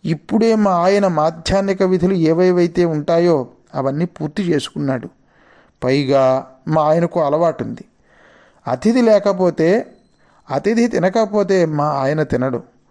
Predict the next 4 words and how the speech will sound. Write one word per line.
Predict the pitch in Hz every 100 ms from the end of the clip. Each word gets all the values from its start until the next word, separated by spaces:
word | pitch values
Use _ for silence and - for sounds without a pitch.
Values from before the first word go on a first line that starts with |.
| _
ఒక్కరోజు | 127 123 - 175 190
కూడా | 185 175 165
తినడు. | 139 131 113 - _ _ _ _ _
అందువల్ల | 151 160 139 139 185 151 127